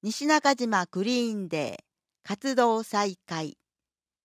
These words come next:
西中島地域の方々による道路上の放置自転車や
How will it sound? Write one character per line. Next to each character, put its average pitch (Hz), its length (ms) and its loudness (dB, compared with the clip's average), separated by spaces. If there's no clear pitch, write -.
西 254 240 -4
中 302 320 4
島 277 260 2
地 285 220 -2
域 220 180 -4
の 180 140 0
方 226 280 2
々 202 280 -2
に 156 180 -6
よ 156 160 -4
る 160 220 -6
道 311 260 8
路 311 180 6
上 269 280 6
の 254 160 2
放 277 160 8
置 294 160 0
自 254 140 -4
転 247 320 2
車 165 200 -6
や 147 240 -4